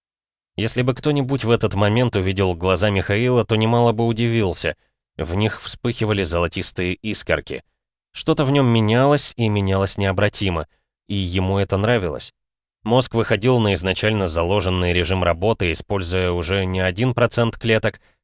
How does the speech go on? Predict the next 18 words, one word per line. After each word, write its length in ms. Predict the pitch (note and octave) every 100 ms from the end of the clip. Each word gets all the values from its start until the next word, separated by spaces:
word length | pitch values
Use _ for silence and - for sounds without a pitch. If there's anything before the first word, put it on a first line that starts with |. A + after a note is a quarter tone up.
| _
а 140 | A#2+
значительно 720 | G2+ A2 G#2+ G#2+ G2 G2 G2
больше. 540 | F#2+ G2+ F#2+ - - A#1 _ _ _ _ _ _
Мышление 440 | G#2+ A#2 D3+ D3+ C#3
стало 300 | - C3 B2
чётким, 580 | - A2+ G#2 - G#2+
ясным, 540 | F2+ D#2+ F2 - F#2 F#2 _ _ -
логичным. 640 | F2 F#2 F2 - D2+ A#1+ _ _ _ _ _ _
Сейчас 400 | - A2+ C#3 C3+
он 100 | C3
мог 200 | B2 A#2
вспомнить 480 | - - C#3+ C3+ A#2+
любую 320 | A#2 A#2 B2
строчку 480 | - B2 C3+ - G#2+
из 160 | F#2+
когда-либо 500 | - F#2 F2 G#2 F#2+
прочитанной 640 | F#2+ F#2+ - F#2 F#2 F#2 F#2+
книги. 440 | - A2 G#2 D2